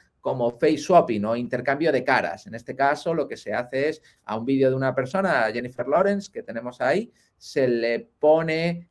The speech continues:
la cara de, eh, de, de otro actor, ¿no? En este caso, de, de Steve Buscemi. Y lo único que se utiliza es un modelo de inteligencia artificial, eh, se utiliza una gan, que se llama, que es una inteligencia artificial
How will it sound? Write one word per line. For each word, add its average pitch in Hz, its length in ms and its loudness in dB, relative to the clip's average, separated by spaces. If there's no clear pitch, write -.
la 120 500 2
cara 151 460 6
de, 147 420 2
eh, 117 840 -2
de, 110 460 -2
de 117 160 -2
otro 131 240 0
actor, - 440 -6
¿no? 165 340 -2
En 110 300 -4
este 120 200 -8
caso, 143 420 0
de, 101 440 -4
de 98 320 -2
Steve 135 220 -8
Buscemi. 98 680 -8
Y 151 80 -2
lo 170 140 4
único 220 200 2
que 202 120 -2
se 208 100 -2
utiliza 208 380 0
es 165 100 -8
un 180 180 -6
modelo 139 300 2
de 185 80 0
inteligencia 170 540 -2
artificial, 180 580 0
eh, 131 120 -4
se 135 120 -4
utiliza 185 340 0
una 139 220 -2
gan, 202 460 4
que 131 100 -12
se 131 160 -8
llama, 180 340 0
que 120 80 -8
es 123 120 -8
una 147 300 -2
inteligencia 143 520 -4
artificial 151 600 -2